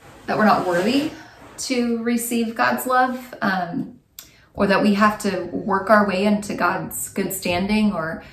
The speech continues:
we have to do certain things in order to belong. Um, I think a lot of that has to do with the way that we were raised, or,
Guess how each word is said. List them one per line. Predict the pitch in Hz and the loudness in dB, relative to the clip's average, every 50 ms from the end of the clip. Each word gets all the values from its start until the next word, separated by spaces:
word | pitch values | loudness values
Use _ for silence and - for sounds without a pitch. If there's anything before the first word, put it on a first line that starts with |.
| - - - - | -20 -20 -16 -6
we | - 214 208 | 0 2 2
have | 196 202 | 4 2
to | - 196 165 | 2 -2 -4
do | - - - 202 185 175 175 175 180 180 | -4 -4 -2 2 4 6 6 6 6 2
certain | 175 - - 180 - 185 175 175 | 0 -2 -2 -2 -2 -2 -4 -4
things | - 165 170 180 180 226 | -6 -6 -6 -6 -6 -4
in | 254 | -4
order | - - 175 175 - | -4 -4 -4 -6 -6
to | - - | -6 -8
belong. | 170 165 170 175 175 131 180 214 240 233 - - - - - - - - | -6 -6 -4 -4 -2 0 0 0 0 0 -2 -8 -18 -20 -20 -20 -16 -12
Um, | 196 185 175 170 - - - - - - - - - - - - - - - - - - - | -12 -10 -10 -8 -8 -8 -8 -10 -12 -14 -18 -20 -18 -18 -18 -18 -18 -20 -20 -20 -20 -20 -8
I | - 202 | -4 0
think | 208 240 220 | 2 2 4
a | 220 | 4
lot | 190 185 185 190 | 6 6 6 6
of | 208 196 | 6 6
that | 202 185 - 208 | 6 4 4 2
has | 196 202 202 - - | 0 0 0 -2 -2
to | 202 | -6
do | - 202 185 180 | -6 -4 -4 -2
with | 175 175 175 175 175 - | 0 2 2 0 0 -2
the | 180 | -2
way | 175 170 160 | -2 -2 -4
that | - - | -4 -6
we | - - | -6 -8
were | - - | -8 -2
raised, | - 226 269 262 240 240 233 233 226 226 220 214 - - - - - - | 4 6 8 8 8 8 6 4 2 2 0 -2 -6 -8 -10 -12 -10 -6
or, | 185 180 175 170 170 170 165 165 165 165 165 - | -4 -2 -2 0 0 0 0 -2 -2 -4 -6 -10